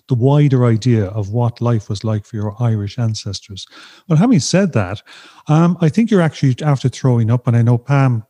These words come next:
put her hat in there as well, some very interesting ideas and approaches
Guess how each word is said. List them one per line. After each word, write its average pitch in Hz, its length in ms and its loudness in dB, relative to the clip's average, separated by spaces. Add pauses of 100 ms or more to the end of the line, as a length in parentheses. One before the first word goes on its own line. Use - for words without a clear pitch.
put 127 100 -8
her 117 160 0
hat 127 300 -4
in 120 140 0
there 113 160 -2
as 110 120 -6
well, 113 340 -2 (280)
some 135 240 0
very 175 260 4
interesting 147 580 0
ideas 120 540 2
and 131 160 -8
approaches 110 720 -4